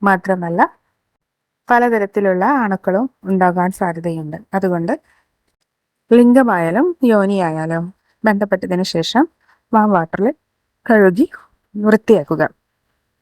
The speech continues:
വീര്യം കുറഞ്ഞ സോപ്പ് ഉപയോഗിക്കുന്നത് നല്ലതായിരിക്കും. ഇതിനായി നിങ്ങൾക്ക് ഡോവ് പോലെയുള്ളവ സോപ്പ് ഉപയോഗിക്കുക. അപ്പോൾ ബന്ധപ്പെട്ടതിന് ശേഷം ഇനി മടി പിടിച്ച് കിടക്കാതെ ഇത്തരം കാര്യങ്ങൾ ചെയ്യാൻ ശ്രമിക്കുമല്ലോ, അല്ലേ?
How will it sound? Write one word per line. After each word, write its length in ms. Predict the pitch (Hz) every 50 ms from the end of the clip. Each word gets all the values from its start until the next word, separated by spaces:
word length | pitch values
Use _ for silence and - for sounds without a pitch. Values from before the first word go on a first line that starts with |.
| _ -
വീര്യം 340 | 220 233 226 220 226 226 220 208
കുറഞ്ഞ 340 | 202 165 156 156 165 202 285 320 - - _ _ _ _ -
സോപ്പ് 300 | - - 208 202 202 214
ഉപയോഗിക്കുന്നത് 640 | 202 165 170 165 160 170 180 175 - - 190 233 277
നല്ലതായിരിക്കും. 800 | 269 226 175 165 160 160 160 156 151 147 151 151 - - 160 - - _ _ _ _ _ _ _ _ -
ഇതിനായി 420 | 160 208 202 196 180 175 190 247 311 - _ _
നിങ്ങൾക്ക് 400 | 208 185 175 170 165 165 - 330 - _ _ _ _ _ _ _ _ _
ഡോവ് 380 | - 185 196 185 180 175 185 190
പോലെയുള്ളവ 560 | 180 175 170 170 170 170 160 156 160 165 185 254 302 _ _ _ _ _
സോപ്പ് 300 | - - 196 170 - -
ഉപയോഗിക്കുക. 560 | 214 202 180 156 156 156 160 147 - - - - - _ _ _ _ _ _ _ _ _ _ _ _ _ _ _ _ _ _ _ _ _ _ _ _ _ _ _ _ _ _ _ -
അപ്പോൾ 260 | 233 226 220 240 233 220
ബന്ധപ്പെട്ടതിന് 680 | 208 208 196 190 202 196 - 202 - - 185 185 190 190
ശേഷം 320 | - 180 170 - - 202 208 -
ഇനി 140 | 226 240 226
മടി 220 | 214 190 180 226
പിടിച്ച് 300 | 233 214 180 180 - -
കിടക്കാതെ 460 | 185 175 165 160 - 160 156 165 220 311 - _ - 214
ഇത്തരം 300 | 202 - 196 196 196 196
കാര്യങ്ങൾ 340 | 190 165 160 170 170 196 247 262
ചെയ്യാൻ 340 | 247 - 233 190 180 180 202
ശ്രമിക്കുമല്ലോ, 720 | - - 208 185 175 175 - 208 202 208 202 202 208 208 220 - _ -
അല്ലേ? 240 | 233 220 190 -